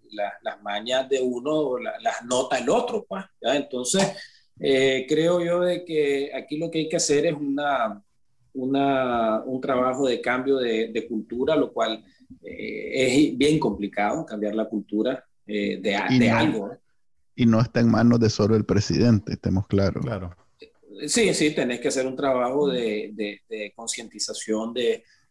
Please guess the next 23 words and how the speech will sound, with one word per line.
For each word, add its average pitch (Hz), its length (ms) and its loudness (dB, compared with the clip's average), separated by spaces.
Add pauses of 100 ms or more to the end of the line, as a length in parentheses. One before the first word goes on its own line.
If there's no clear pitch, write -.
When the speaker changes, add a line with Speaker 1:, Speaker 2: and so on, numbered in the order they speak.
(140)
Speaker 1:
de, 107 320 0
de 110 180 0
la 110 140 0
cultura. 139 340 0
Por 151 120 2
ejemplo, 165 260 4
este 165 220 0
tema 180 360 0
del 147 160 -2
caudillismo, 117 760 -2
¿verdad? 110 400 -4
Este, 107 640 -8 (320)
eh, 101 240 -10
pesa, - 480 0
pesa 127 240 0
mucho, 208 420 0
pues 208 140 -6
tenés - 360 -12
que, 160 440 -2
tiene 131 240 -2
que 180 120 0
ir 208 300 6
el, 117 260 -2